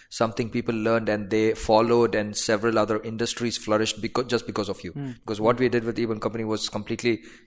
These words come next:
Speaker 1: change the whole scenario of the industry.
Speaker 2: Yeah.
Speaker 1: Because there is one way where scrap, when you have ten, twenty tons of industrial waste, it has money. When it's home waste, you, uh, home needs to pay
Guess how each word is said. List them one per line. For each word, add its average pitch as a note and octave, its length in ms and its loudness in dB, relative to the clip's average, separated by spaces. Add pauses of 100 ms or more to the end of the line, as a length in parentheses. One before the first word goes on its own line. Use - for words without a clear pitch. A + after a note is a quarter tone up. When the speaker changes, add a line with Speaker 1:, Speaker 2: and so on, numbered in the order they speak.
Speaker 1:
change C#3 340 4
the B2 140 8
whole C#3 680 12
scenario A#2+ 600 4
of A2+ 140 2
the A2 80 2
industry. G2 440 -6 (180)
Speaker 2:
Yeah. A#2+ 220 -8 (540)
Speaker 1:
Because G#2 360 0
there A#2 140 6
is B2 120 2
one C3 360 2 (100)
way B2 480 6
where A2 320 2
scrap, A#2 540 4
when A2+ 160 2
you A2 80 -2
have G#2 420 2 (260)
ten, B2 140 6
twenty B2+ 260 4
tons A#2+ 520 0
of G#2+ 400 2
industrial A#2 440 0
waste, A#2 320 0
it A#2 100 -2
has A#2 160 4
money. G2 260 -10 (360)
When A2 160 -2
it's A#2 140 0
home C#3+ 300 4
waste, A#2+ 380 2 (460)
you, G#2+ 560 -6
uh, - 40 -8
home C#3 260 2
needs C3 200 -2
to A#2+ 80 0
pay A#2 460 4